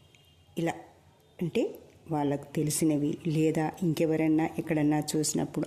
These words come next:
"అమ్మో, ఇవి ఎలా చేశారు?" అని తెలుసుకొని మనం కూడా చేసుకోవడం,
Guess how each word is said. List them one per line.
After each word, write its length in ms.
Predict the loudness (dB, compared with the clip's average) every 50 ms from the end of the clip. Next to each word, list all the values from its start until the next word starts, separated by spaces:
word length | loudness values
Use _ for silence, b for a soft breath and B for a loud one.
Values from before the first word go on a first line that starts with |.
| -2
"అమ్మో, 280 | 0 0 2 2 0 0 -2 -2
ఇవి 140 | 0 2 2
ఎలా 200 | 2 2 0 0 0 0
చేశారు?" 400 | 0 0 0 -2 -2 -2 -2 -2 -4 B B B B B B B B B B B -2
అని 140 | 0 0 0
తెలుసుకొని 580 | 2 0 0 0 0 -2 -2 0 0 2 2
మనం 360 | 2 2 2 2 2 2 2 2
కూడా 200 | 2 2 2 2
చేసుకోవడం, 640 | 0 0 -2 -2 -2 -4 -2 -2 -2 -2 -2 -4